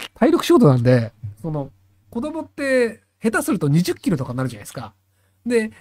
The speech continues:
二十キロで生きてるんで、で、まあ、早めにそのなんか、あの、おむつとか取れればいいんですけど、なんか二十キロ過ぎてるけど、未だにうんこ漏らしますみたいな子供とかもいて、で、じゃあそれをこう担いでなんか、あの、おむつ替えたりとかってしなきゃいけないので、若ければ若いほど子育てはしやすいので、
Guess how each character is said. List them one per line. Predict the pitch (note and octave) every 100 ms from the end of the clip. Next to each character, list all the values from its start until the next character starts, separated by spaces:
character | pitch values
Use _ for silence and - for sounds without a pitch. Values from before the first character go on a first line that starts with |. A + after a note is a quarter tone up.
| -
二 | G3
十 | G#3+ D#4+
キ | - D4
ロ | G3+ D3+
で | D3
生 | F3
き | -
て | E3
る | D3+
ん | C3+ C3 D#3 D#3 E3+
で、 | A#3 F#3
で、 | F3 F#3+
ま | F#3
あ、 |
早 | - A#3+ D#4
め | D#4+
に |
そ | D4+ D4
の |
な | D4
ん |
か、 | G3 D3+ C#3+
あ |
の、 | D3 C#3+ D#3
お | F#3+
む | A3
つ | -
と | D3
か | C3
取 | D#3+
れ |
れ | D3+
ば | C3
い |
い |
ん |
で |
す | -
け | E3
ど、 | G#3 D#3 - -
な | C#4
ん | B3
か |
二 | F3+ G3+
十 | E4+
キ | - C4+
ロ |
過 | E3
ぎ | F#3+
て | E3+
る | C#3+
け | C3+
ど、 |
未 | D3 G3 E4
だ |
に | D4
う | D#4+
ん | D#4+
こ | A3
漏 |
ら | F#3+
し | G#3
ま | G#3 G3+
す | G3
み |
た | C#3
い |
な | C3
子 | C#3
供 | D3 D3+
と |
か | C#3
も | C3+
い |
て、 | D3 D#4 E3 - - -
で、 | C4
じ | B3+
ゃ |
あ |
そ | - G#3
れ |
を | B3+
こ | B3+
う | A#3+
担 | - - - D4+
い |
で | F3
な | D3
ん | D3
か、 | C#3
あ |
の、 | C3 C3+
お | D#3
む | G3
つ |
替 | - C#3+
え |
た | E3
り | D3
と | C#3
か | B2
っ |
て | C3+
し | E3+
な |
き | E3+
ゃ |
い | C#3
け |
な | C3+
い | B2+
の | B2+
で、 | D#3+ C#3+ - - -
若 | A3+ E4+
け | F#4
れ | B3+
ば | D3
若 | C#3+ F#3
い | D#3+
ほ | C#3
ど |
子 | B2+
育 | C3 G#3 F3
て | C3
は |
し | -
や | C#3
す | B2+ D3+
い |
の | B2
で、 | A#2